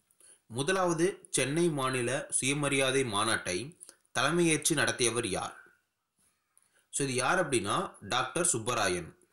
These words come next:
ஆப்ஷன் பி. அடுத்து நூத்தி மூணாவது, அதாவது பொறுத்துக்கணும். ஓகேங்களா?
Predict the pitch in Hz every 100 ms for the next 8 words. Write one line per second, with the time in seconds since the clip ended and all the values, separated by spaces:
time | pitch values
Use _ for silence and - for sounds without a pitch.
0 | _ _ _ _ _ _ - - - 127
1 | - 127 95 - _ _ _ _ _ _
2 | _ _ _ _ _ _ _ _ _ -
3 | 170 175 143 180 175 127 123 95 90 101
4 | 165 - _ _ _ _ - _ _ -
5 | 143 175 170 208 - 165 110 87 - -
6 | 117 110 90 80